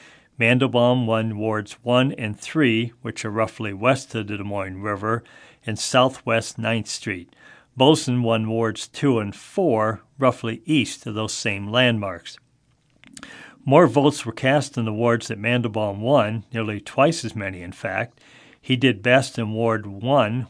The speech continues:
winning fifty point six percent of the vote, seven percentage points ahead of Bolson. But Bolson's margins of victory in the other wards were significantly larger.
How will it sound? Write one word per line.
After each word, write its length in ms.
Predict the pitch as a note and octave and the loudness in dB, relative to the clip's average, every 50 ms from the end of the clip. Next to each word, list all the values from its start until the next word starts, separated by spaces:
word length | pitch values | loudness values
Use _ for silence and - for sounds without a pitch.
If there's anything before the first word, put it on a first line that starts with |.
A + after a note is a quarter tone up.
| _ - | _ -4
winning 340 | A#2+ A2+ G#2+ G#2 G2+ G#2+ | -4 -2 -2 -2 -4 -6
fifty 500 | G#2 - _ - C#3+ C#3+ C#3+ - - B2+ | -8 -8 _ -2 -2 -2 -2 -2 -4 -4
point 380 | B2 - - B2 A#2 A2 A2 - | -2 -2 -2 -2 -2 -2 -4 -6
six 340 | - - - D3 C#3+ - - | -8 -6 -4 -4 -6 -6 -8
percent 480 | _ - C3 - - - D3 E3 D3+ | _ -10 -10 -8 -2 0 2 2 2
of 60 | A#2 G#2+ | 2 -2
the 60 | G#2 | -4
vote, 380 | F2+ - G2+ G#2 G2+ A2+ C#3+ - _ _ _ _ _ _ | -4 -4 -4 -4 -4 -6 -8 -12 _ _ _ _ _ _
seven 440 | - - - - E3 F3 F#3 F#3+ D#3 | -10 -4 2 2 4 4 4 2 0
percentage 600 | - - E3+ - - - F3 E3 C3 A#2+ - - | 0 0 -2 -2 0 0 0 2 2 0 -2 -4
points 320 | - A#2+ A#2 A2 A2+ - - | -4 -2 -2 -2 -2 -2 -4
ahead 260 | A#2 G#2 A2 A2 A2 | -2 0 0 -2 -2
of 60 | A2 | -2
Bolson. 460 | A2 C3+ C#3 C#3+ B2 - - G#2 - - _ _ _ _ _ _ _ | 0 2 2 2 2 0 -4 -12 -16 -18 _ _ _ _ _ _ _
But 340 | - C#3+ E3+ G3 - - - | 8 8 8 8 6 -4 -4
Bolson's 500 | B2+ C3+ C#3 C#3+ C3+ - B2 A2+ - - | 0 2 2 2 2 0 -2 -2 -2 2
margins 440 | B2 B2 B2+ B2 - B2 A2 - - | 4 4 4 4 2 -2 -6 -6 -6
of 100 | G#2+ G2+ | -4 0
victory 460 | D3+ D#3+ D#3 - - B2 A#2+ A#2+ B2 | 0 0 0 0 -4 -2 -2 -2 -2
in 100 | A2 A2 | -2 -4
the 120 | G#2 G#2+ | -2 2
other 200 | B2 C#3+ E3 D#3 | 2 4 4 4
wards 420 | A#2 G#2+ A2 A2 A2+ A2+ A2+ - - | 2 2 0 0 -2 -2 -4 -6 -8
were 100 | A2+ A2 | -10 -8
significantly 920 | - - A#2+ A2 - - D3 D#3+ D#3+ - A#2 A#2 - - A2+ A2 A2 A2 | -8 -8 -10 -10 -4 0 0 0 2 0 -4 -6 -4 -4 -6 -4 -4 -2
larger. 520 | A#2 C3+ D3+ D#3+ C#3 A#2 - G2+ F2 - | 0 4 4 4 4 2 -2 -12 -14 -16